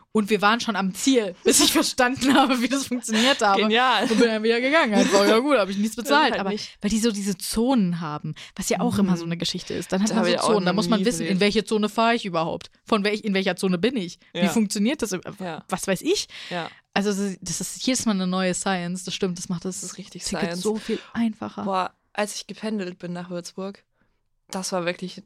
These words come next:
Speaker 2: da, das war so zwischen neun Euro, das war letztes Jahr, das war so zwischen neun Euro Ticket und neunundvierzig Euro Ticket. Und ich hab so verflucht, dass es, dass dieses neun Euro Ticket nicht einfach instant verlängert wurde,
Speaker 1: Mhm.
Speaker 2: weil es war einfach richtig ein Pain.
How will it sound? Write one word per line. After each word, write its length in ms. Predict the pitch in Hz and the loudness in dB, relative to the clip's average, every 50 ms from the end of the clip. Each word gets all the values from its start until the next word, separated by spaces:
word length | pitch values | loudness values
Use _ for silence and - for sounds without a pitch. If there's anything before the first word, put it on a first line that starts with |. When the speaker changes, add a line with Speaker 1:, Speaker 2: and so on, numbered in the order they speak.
| _ | _
Speaker 2:
da, 340 | - 190 196 214 226 233 220 - _ | -2 0 2 2 0 0 -2 -6 _
das 180 | - 208 - | -8 -6 -4
war 140 | 220 220 220 | -2 -2 -2
so 100 | 214 220 | -2 -4
zwischen 380 | 208 - - 226 247 - 254 226 | -6 -6 -4 -4 -4 -2 -2 -2
neun 240 | 202 190 185 185 175 | -2 -2 -2 -2 -2
Euro, 240 | 185 196 220 226 | -2 -2 -2 -2
das 160 | 220 - 196 - | -4 -4 -4 -2
war 100 | 196 185 | -2 -2
letztes 300 | 208 208 - - 196 - | -4 -4 -6 -6 -6 -4
Jahr, 120 | 190 180 | -4 -4
das 100 | 185 - | -4 -6
war 100 | 185 185 | -8 -8
so 80 | - 190 | -8 -10
zwischen 360 | 180 - - 226 233 240 208 | -10 -8 -8 -6 -4 -4 -4
neun 120 | 190 170 | -4 -4
Euro 180 | - 190 214 233 | -6 -6 -6 -6
Ticket 380 | 226 - 240 - 240 214 - | -8 -8 -8 -8 -8 -8 -8
und 80 | 190 196 | -8 -6
neunundvierzig 560 | 190 185 190 214 220 220 233 233 - - 220 | -4 -4 -2 -2 -4 -4 -4 -6 -8 -8 -8
Euro 140 | 220 220 233 | -8 -8 -8
Ticket. 340 | 220 - 226 - 247 - - _ _ _ _ _ _ _ _ _ _ _ _ _ _ _ _ _ _ _ _ _ _ - - - | -10 -12 -12 -14 -14 -14 -16 _ _ _ _ _ _ _ _ _ _ _ _ _ _ _ _ _ _ _ _ _ _ -12 -6 -2
Und 120 | 214 202 | -2 -2
ich 120 | 208 214 | 0 0
hab 120 | 240 - - | 0 -2 0
so 160 | - 226 208 | -2 -4 -2
verflucht, 580 | - 208 190 190 - 208 208 208 214 208 - - | 0 0 -2 -2 -2 -4 -4 -4 -4 -6 -6 -4
dass 180 | 180 190 - | -4 -4 -6
es, 140 | - - - _ - | -8 -10 -14 _ -10
dass 200 | 202 196 - - | -10 -8 -8 -8
dieses 240 | 196 180 180 185 | -10 -10 -6 -4
neun 180 | 202 185 170 - | -4 -4 -4 -4
Euro 140 | 208 220 220 | -4 -6 -6
Ticket 320 | - 208 196 190 185 - | -6 -8 -10 -10 -10 -8
nicht 240 | 190 190 196 - - | -8 -8 -8 -6 -6
einfach 320 | 190 190 - - 190 190 | -6 -4 -4 -4 -6 -6
instant 440 | - 208 202 220 - - - 190 196 | -4 -4 -4 -4 -4 -4 -4 -6 -4
verlängert 440 | - 190 175 180 196 202 190 196 - | -4 -2 -2 0 0 -2 -2 -2 -2
wurde, 340 | 180 180 180 190 185 196 202 - - - - _ | -2 -2 0 0 -2 -2 -4 -8 -16 -20 -10 _
Speaker 1:
Mhm. 140 | - 196 185 | 0 2 2
Speaker 2:
weil 420 | 185 196 196 190 190 190 185 - - _ _ _ _ _ _ _ _ | 4 4 4 2 0 -2 -4 -8 -12 _ _ _ _ _ _ _ _
es 160 | - 185 - - | -8 -6 -4 -4
war 80 | 180 | -4
einfach 240 | 175 170 - 175 - | -6 -8 -10 -12 -14
richtig 280 | 196 190 - - 202 - | -14 -14 -14 -12 -10 -10
ein 120 | 180 175 | -10 -8
Pain. 300 | - 214 196 185 185 185 | -6 -4 -4 -4 -4 -6